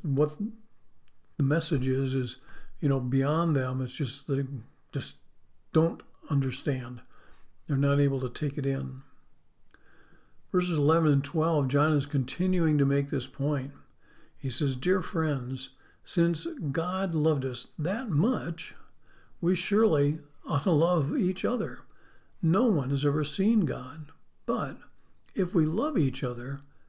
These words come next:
God lives in us, and his love is brought to full expression in us." You know, the King James ends verse twelve like this, "His love is perfected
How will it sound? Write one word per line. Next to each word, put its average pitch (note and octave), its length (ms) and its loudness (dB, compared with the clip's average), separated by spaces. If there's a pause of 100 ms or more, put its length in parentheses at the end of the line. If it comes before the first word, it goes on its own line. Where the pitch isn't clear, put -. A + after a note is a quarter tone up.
(140)
God F#3 480 -4 (140)
lives E3 600 0 (140)
in F3+ 260 -2
us, A#2 420 -4 (720)
and D#3 120 4
his C#3 200 4
love E3+ 380 0
is D3+ 240 -2
brought D3 380 -2
to C3+ 120 -4
full - 540 0
expression D3 720 -2
in D3 200 -2
us." - 320 -12 (1120)
You D3+ 100 4
know, D3 80 4
the F3 240 -4
King F3 300 2
James D3+ 640 0 (100)
ends D#3 380 2
verse C#3 300 0
twelve C#3 380 -2
like C3+ 200 -4
this, - 280 -6 (580)
"His C#3+ 260 2
love D3 300 2
is C#3 140 0
perfected - 1000 4